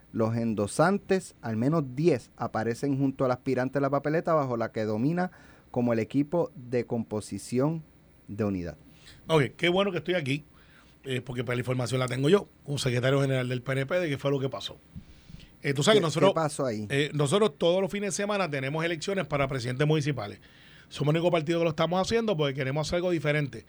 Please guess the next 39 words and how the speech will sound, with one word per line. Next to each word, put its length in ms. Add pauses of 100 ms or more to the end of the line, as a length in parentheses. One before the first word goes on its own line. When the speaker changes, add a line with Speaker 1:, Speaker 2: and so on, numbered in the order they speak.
(300)
Speaker 2:
que 100
es 60
que 100
la 120
gente 200
salga 260
a 20
votar. 320 (500)
Mucha 220
gente 140
me 100
dice, 180
"Hay 120
primaria 500
en 80
Salinas, 440
hay 60
primaria", 580
eh, 280
eh, 100
no, 160
no, 140
no 60
es 40
que 100
hay 40
primarias 420
de 120
ley. 280 (480)
Es 100
que, 200
eh, 120
abrimos 460
la, 260
para 180
que 80
la 100
gente 220
votara 560